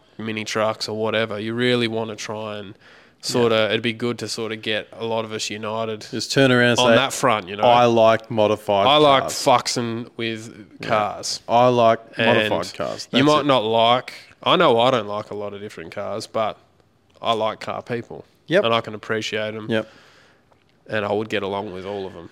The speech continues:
Speaker 2: There's been heaps of people that have walked up to us and talked to us or whatever, and they've, "Oh, yeah, so what car have you got?" And they tell us, and both of us would be like, "I'd never fucking own one of those."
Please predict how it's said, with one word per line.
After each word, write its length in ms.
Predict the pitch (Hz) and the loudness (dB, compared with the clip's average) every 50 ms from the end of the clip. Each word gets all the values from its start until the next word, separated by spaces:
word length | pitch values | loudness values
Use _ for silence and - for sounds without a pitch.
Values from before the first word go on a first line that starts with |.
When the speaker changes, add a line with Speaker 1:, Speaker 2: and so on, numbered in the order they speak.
| _ _ - | _ _ -2
Speaker 2:
There's 140 | 160 160 | 0 2
been 140 | 156 175 151 123 | 2 4 2 4
heaps 260 | 123 139 151 143 - | 2 2 2 0 -2
of 80 | - | 0
people 180 | - 139 127 113 | 2 2 2 4
that 100 | 104 117 | 2 0
have 120 | 113 107 98 | 0 0 0
walked 300 | 104 107 107 107 104 - | 2 2 2 2 2 2
up 180 | 113 107 95 - | 0 0 0 0
to 120 | 113 107 | 0 2
us 220 | 104 104 101 - - | 2 2 0 -2 -6
and 100 | 110 104 | -8 -6
talked 380 | - 113 107 104 107 - - | -4 -2 -2 -2 -4 -8 -8
to 160 | - 117 110 | -4 -2 -2
us 160 | 104 - - 113 | -2 -2 -4 -2
or 160 | 104 104 104 | 0 0 2
whatever, 340 | 104 107 107 104 95 107 107 | 2 2 2 2 2 2 0
and 180 | 104 104 101 | 0 0 0
they've, 240 | 104 107 104 95 - - _ - - - - - - - - | -2 -2 -2 -4 -8 -16 _ -20 -20 -20 -20 -20 -20 -10 -4
"Oh, 240 | 208 185 185 196 190 | 0 2 2 4 2
yeah, 260 | 175 170 175 180 - | 2 2 0 -2 -4
so 160 | - - - 165 | -4 0 2 2
what 140 | 180 180 | 2 2
car 340 | 165 - 165 165 160 156 - _ _ - 156 107 | 2 0 0 0 0 -2 -4 _ _ -16 -10 -8
have 160 | 135 127 120 | -6 -4 0
you 140 | 135 139 131 | 0 2 4
got?" 160 | 123 113 101 | 4 4 4
And 80 | 98 110 | 2 0
they 100 | 107 110 | -4 -2
tell 260 | - - 127 120 123 | 2 4 4 4 4
us, 140 | 117 - - | 4 2 -2
and 420 | 123 113 117 113 117 - - 131 | -4 -4 -4 -4 -6 -8 -8 -2
both 300 | 117 131 139 151 - - | 2 4 6 6 4 2
of 60 | 123 | -2
us 140 | 117 113 - | -4 -4 -4
would 80 | 113 110 | -2 0
be 100 | 117 113 | 2 4
like, 340 | 110 110 107 104 104 - - - - _ _ _ _ _ _ _ _ _ - | 4 6 4 4 2 -2 -8 -20 -20 _ _ _ _ _ _ _ _ _ 0
"I'd 240 | 131 135 143 120 113 | 2 4 4 4 2
never 420 | 120 117 120 123 135 135 113 117 | -2 0 2 4 4 4 4 0
fucking 480 | 107 - - - 117 110 107 - 117 113 | -4 -2 0 2 2 2 2 0 -2 -2
own 240 | 113 113 113 113 110 | -2 -2 -2 -2 -2
one 160 | 107 107 107 | -2 -2 0
of 80 | 107 | 0
those." 460 | 101 110 113 113 104 104 104 101 - | 2 2 4 4 4 2 0 -2 -6